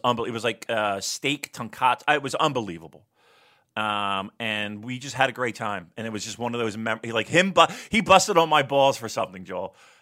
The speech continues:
that everybody kinda jumped on, and everybody was laying the boots to me, but I was more than willing to take it. And I just, I just have this visualization of him kinda just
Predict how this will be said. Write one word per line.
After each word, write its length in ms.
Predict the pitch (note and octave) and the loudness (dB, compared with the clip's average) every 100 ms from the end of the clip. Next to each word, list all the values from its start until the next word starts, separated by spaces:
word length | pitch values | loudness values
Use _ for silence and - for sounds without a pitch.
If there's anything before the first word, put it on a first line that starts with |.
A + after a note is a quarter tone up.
| - | -4
that 440 | A#2+ A2+ A#2+ - _ _ _ _ _ - | 6 6 6 2 _ _ _ _ _ 4
everybody 400 | C#3+ D#3+ D#3 D3 | 6 8 4 2
kinda 240 | D3 C#3 | 2 0
jumped 340 | B2 C#3+ C3 D3 | 2 4 4 4
on, 320 | B2+ A2+ A2 | 4 4 4
and 100 | A2+ | 2
everybody 220 | B2+ C#3+ | 2 0
was 160 | C3+ A#2+ | -2 0
laying 260 | C#3+ C3+ | 0 0
the 80 | B2 | -2
boots 320 | A#2 C3 A#2 | -2 -4 -4
to 60 | A#2+ | -6
me, 100 | A2 | -4
but 100 | A2+ | 2
I 120 | A#2+ | 2
was 180 | C3+ A#2 | 2 -2
more 180 | B2+ C#3 | -2 -2
than 120 | C3+ | 0
willing 260 | C3+ C3+ A#2 | 0 0 -4
to 60 | |
take 360 | G#2 - D3 - | -6 0 0 0
it. 160 | G2 - _ - _ _ _ - | -6 -8 _ -20 _ _ _ 0
And 100 | C#3 | 4
I 100 | C3 | 4
just, 240 | E3+ - D3+ - - | 2 -6 -10 -8 -4
I 80 | C#3 | -2
just 160 | D#3 | 2
have 160 | D#3 D3+ | 2 2
this 120 | C#3 | -2
visualization 800 | B2 D#3 D#3 D3 A#2+ C#3 C3+ A#2+ | 2 2 2 0 2 2 2 -4
of 80 | G#2 | -6
him 520 | A#2+ D3 D3 D3+ D#3 - _ _ _ _ | 0 2 2 -2 -8 -14 _ _ _ _
kinda 540 | - C3+ C3+ C#3 B2+ - _ _ _ _ _ _ - | -2 0 2 0 0 -6 _ _ _ _ _ _ -16
just 360 | C#3 E3 F#3 | -6 -6 -4